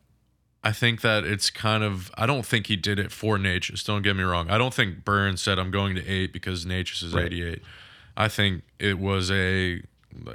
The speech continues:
Speaker 1: like you mentioned, but I do think it's kinda, like, ominous that eighty-eight is still available.
Speaker 2: Well,
Speaker 1: There
Speaker 2: if
Speaker 1: was
Speaker 2: he,
Speaker 1: no
Speaker 2: if he got
Speaker 1: conversation there.
Speaker 2: eighty-eight and there was no discussion about, oh,
Speaker 1: Well, then, yeah.
Speaker 2: Burns paid Natchez or gave him something,
Speaker 1: Sure.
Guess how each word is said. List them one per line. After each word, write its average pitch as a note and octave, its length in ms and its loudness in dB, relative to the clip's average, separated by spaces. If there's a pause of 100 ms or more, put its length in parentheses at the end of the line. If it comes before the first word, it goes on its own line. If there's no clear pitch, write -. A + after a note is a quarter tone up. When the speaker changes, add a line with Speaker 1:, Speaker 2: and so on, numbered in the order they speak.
(120)
Speaker 1:
like F#2+ 240 -4
you F#2 80 -2
mentioned, F2+ 480 -4
but G2 120 4
I G2 100 4
do A2 300 2
think G2+ 260 0
it's F#2+ 200 -4
kinda, G2+ 220 0
like, F#2+ 240 -2
ominous F#2+ 600 0 (640)
that G#2 300 2
eighty-eight G2+ 640 4 (600)
is A2 160 2
still G2+ 720 2
available. F#2+ 720 2 (100)
Speaker 2:
Well, G#3+ 140 6
Speaker 1:
There G#3 100 6
Speaker 2:
if - 40 6
Speaker 1:
was - 80 4
Speaker 2:
he, G#3 80 10
Speaker 1:
no G#3+ 80 6
Speaker 2:
if G3+ 80 0
he G3 60 6
got F#3+ 640 6
Speaker 1:
conversation G3 80 0
there. F3 100 8
Speaker 2:
eighty-eight D3+ 480 6
and C#3 100 8
there C3+ 60 6
was C3 160 6
no C#3 160 6
discussion C3 520 4
about, B2+ 320 4
oh, B2 380 4
Speaker 1:
Well, A2 140 4
then, F#2+ 260 2
yeah. D3+ 60 6
Speaker 2:
Burns D#3 560 4
paid C3+ 500 6
Natchez B2+ 500 6
or G#2+ 140 4
gave B2 320 6
him A#2+ 180 6
something, B2+ 460 4
Speaker 1:
Sure. - 80 -14